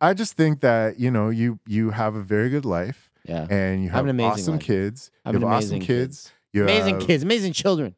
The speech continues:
Speaker 1: uh, uh,
Speaker 2: amazing wife, amazing life,
Speaker 1: yeah, man. So
Speaker 2: amazing parents, amazing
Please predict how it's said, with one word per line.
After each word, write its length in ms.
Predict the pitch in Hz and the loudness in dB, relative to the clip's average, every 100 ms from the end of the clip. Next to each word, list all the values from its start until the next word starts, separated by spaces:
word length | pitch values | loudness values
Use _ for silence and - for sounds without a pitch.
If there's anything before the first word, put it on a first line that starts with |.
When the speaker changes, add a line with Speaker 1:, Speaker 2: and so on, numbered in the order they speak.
| _ | _
Speaker 1:
uh, 40 | 208 | -2
uh, 200 | 98 92 | 0 0
Speaker 2:
amazing 420 | - 202 185 175 | 2 2 2 2
wife, 280 | 165 175 151 | 2 0 0
amazing 340 | 165 175 156 | 0 0 0
life, 460 | 147 147 147 151 - | 0 0 -2 -4 -6
Speaker 1:
yeah, 220 | 143 208 127 | -2 0 2
man. 320 | 104 131 170 | 2 0 -4
So 260 | - - 127 127 | -4 2 4 4
Speaker 2:
amazing 260 | 127 127 | 2 0
parents, 420 | 123 185 180 196 | 2 2 2 0
amazing 460 | 175 170 170 151 131 | 0 0 0 -2 -4